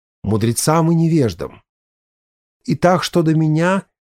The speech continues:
я готов благовествовать и вам, находящимся в Риме.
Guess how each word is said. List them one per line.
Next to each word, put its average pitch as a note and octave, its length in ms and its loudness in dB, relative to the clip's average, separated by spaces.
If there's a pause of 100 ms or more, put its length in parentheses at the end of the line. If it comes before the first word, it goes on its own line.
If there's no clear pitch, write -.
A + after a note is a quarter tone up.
(240)
я C#3+ 280 2
готов D#3 480 0
благовествовать D3 1000 0
и D#3 160 -4
вам, D3 480 0
находящимся D3+ 840 -2
в D3 80 -4
Риме. F3+ 340 0